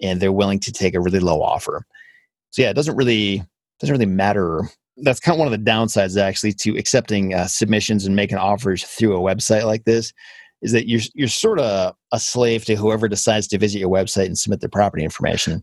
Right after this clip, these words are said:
You never really know where that's gonna come from. But at the same coin, like, it's all free, and really good deals do come through that, you know, that medium. And with direct mail, you're able to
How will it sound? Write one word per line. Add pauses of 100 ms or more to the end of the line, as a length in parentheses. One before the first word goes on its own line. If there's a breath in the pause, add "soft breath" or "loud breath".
You
never
really
know
where
that's
gonna
come
from. (520 soft breath)
But
at
the
same
coin,
like, (120)
it's
all
free, (320)
and (300)
really
good
deals
do
come
through
that, (200)
you
know,
that
medium. (500 loud breath)
And
with
direct
mail,
you're
able
to